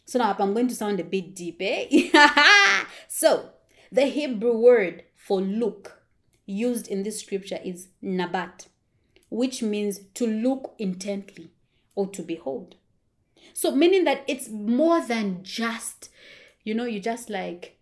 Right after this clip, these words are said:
you know, glanced a little bit quickly and you moved on. It's more than just a glance.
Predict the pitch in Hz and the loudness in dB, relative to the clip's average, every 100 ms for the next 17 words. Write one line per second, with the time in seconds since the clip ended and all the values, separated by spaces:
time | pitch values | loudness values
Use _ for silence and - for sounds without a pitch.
0 | _ 196 208 208 175 190 202 208 - - | _ -10 -8 -10 -6 -4 -4 -8 -14 -18
1 | _ 196 196 202 196 196 196 - 208 208 | _ -12 -8 -8 -6 -8 -10 -14 -16 -14
2 | - 208 196 196 190 180 180 180 185 185 | -14 -10 -8 -8 -8 -8 -10 -10 -8 -8
3 | 185 - 190 180 - - 262 262 339 370 | -10 -12 -12 -12 -16 -6 -4 2 2 2
4 | 240 220 247 - 185 190 190 185 185 - | 0 -2 -8 -10 -10 -10 -10 -12 -14 -16
5 | - | -16